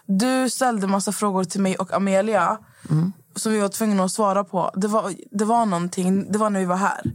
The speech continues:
Speaker 2: Okej.
Speaker 1: Då var det någon sexfråga
Speaker 2: Okej.
Speaker 1: som bara hon svarade på. Sen vet jag att, eh, någon gång så... Det var något avsnitt, det, det kanske var en, sist när du bara, "Men jag har haft sex i T V", typ så här. Vad, alltså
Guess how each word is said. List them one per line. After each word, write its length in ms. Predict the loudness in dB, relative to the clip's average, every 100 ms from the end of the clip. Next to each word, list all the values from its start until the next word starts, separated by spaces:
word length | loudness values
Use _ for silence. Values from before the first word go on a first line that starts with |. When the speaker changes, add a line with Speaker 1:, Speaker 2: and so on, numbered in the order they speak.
| -8 -6
Speaker 2:
Okej. 460 | -4 0 2 2 0 -2
Speaker 1:
Då 120 | 0
var 160 | 0 0
det 60 | -2
någon 100 | -2
sexfråga 720 | -4 -4 0 2 2 -2 -2 -10 -2
Speaker 2:
Okej. 300 | -2 2 2
Speaker 1:
som 80 | 2
bara 140 | 0
hon 220 | 0 -2
svarade 300 | 0 0 0
på. 180 | 0 -2
Sen 200 | -2 -2
vet 280 | 0 -2 0
jag 240 | 0 0 -2
att, 320 | -6 -6 -4
eh, 80 | 0 2 0 -2
någon 340 | -2 0 0 0
gång 320 | 0 -2 -4
så... 540 | -4 -2 0 2 0 -4 _ _ -20 _ _ _ _ _ _ _ _ _ _ -6
Det 120 | 0
var 300 | 2 2 0
något 140 | -2 0
avsnitt, 320 | -2 -2 -2
det, 120 | -2
det 160 | -2 -2
kanske 280 | -2 0
var 120 | 0 0
en, 180 | -2 -6
sist 260 | -6 -4 -2
när 100 | -2
du 100 | 0
bara, 280 | 2 0 -4 _ _ _ _ _
"Men 100 | 0
jag 80 | 0
har 20 |
haft 100 | 0
sex 160 | -2 -4
i 60 | -2
T 180 | 0
V", 160 | 0 -2
typ 180 | -6 -8
så 120 | -6
här. 80 | -4
Vad, 360 | 0 2 0 -2
alltså 160 | -2